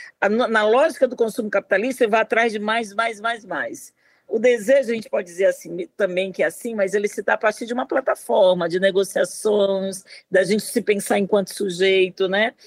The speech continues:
O desejo tá do lado do sujeito, né? E das sujeitas. Então, eu acho que o capitalismo faz do corpo e do sexo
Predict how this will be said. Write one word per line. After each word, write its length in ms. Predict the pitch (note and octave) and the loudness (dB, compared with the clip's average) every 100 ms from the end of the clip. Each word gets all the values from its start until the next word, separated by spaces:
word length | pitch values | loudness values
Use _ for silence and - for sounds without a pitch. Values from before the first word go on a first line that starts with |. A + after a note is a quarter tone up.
| - - _ | -20 -20 _
O 120 | F3+ | 0
desejo 500 | F3+ G#3 F3 G#3+ G3 | 4 4 4 2 2
tá 140 | G3+ G3+ | 2 2
do 80 | |
lado 220 | G3 F#3 F3+ | 4 4 2
do 80 | |
sujeito, 760 | F#3+ A3+ G3+ F#3+ F#3+ F#3 F3 F#3 | -4 -6 0 2 4 2 0 0
né? 240 | F3+ A3+ - _ - _ | 2 0 -2 _ -20 _
E 100 | F3+ | -2
das 260 | F3 G3 G#3 | 2 2 0
sujeitas. 840 | G#3+ F#3 F#3 G3 G3+ F#3 G3+ F#3 | -4 -2 2 4 2 0 0 0
Então, 200 | G3+ A#3 | 0 2
eu 200 | A#3 A#3 | 2 2
acho 360 | F#3+ G3+ G3+ G#3 | 2 0 -4 -10
que 60 | |
o 60 | G3+ | -6
capitalismo 680 | G#3 - G#3 G3 F#3 E3+ F3+ | -4 -2 -2 0 -2 -4 -2
faz 240 | G#3 G#3+ | 0 0
do 100 | G3+ | -2
corpo 640 | - - F#3 - - E3+ - | -6 -2 -2 -4 -12 -14 -6
e 80 | F3+ | -2
do 160 | E3+ E3+ | 0 -2
sexo 880 | - - G#3 A#3 - - - E3+ | -2 2 2 2 -4 -12 -4 -4